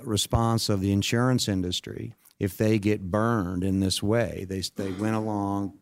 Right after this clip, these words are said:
got burned, okay, what do we do now? Yes, Bob's right, maybe they won't lose financially in year one, but they hate gearing up for a whole new market and having that market be taken away.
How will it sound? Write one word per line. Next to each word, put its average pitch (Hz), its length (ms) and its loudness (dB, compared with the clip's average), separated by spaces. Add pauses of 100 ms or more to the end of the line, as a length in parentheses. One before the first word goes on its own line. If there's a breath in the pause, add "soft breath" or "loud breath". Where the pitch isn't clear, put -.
(160)
got 107 260 -4
burned, 98 380 0
okay, 98 320 -4
what 98 80 -4
do 98 60 -4
we 95 100 -4
do 98 160 -2
now? 98 400 -4 (280 soft breath)
Yes, 113 260 0
Bob's 104 380 -2
right, 101 300 -2
maybe 101 200 0
they 101 120 0
won't 101 240 -2
lose 104 340 0
financially 101 560 -2
in 98 140 -2
year 98 180 -2
one, 101 360 -2 (240 soft breath)
but 104 140 -6
they 131 200 4
hate 117 540 2 (320 soft breath)
gearing 107 380 2
up 101 200 0
for 107 140 0
a 101 100 2
whole 104 220 2
new 101 180 2
market 98 540 -2 (240 soft breath)
and 95 120 -2
having 95 280 0
that 90 160 -2
market 90 420 -2
be 90 100 -4
taken 90 440 -2
away. 92 460 0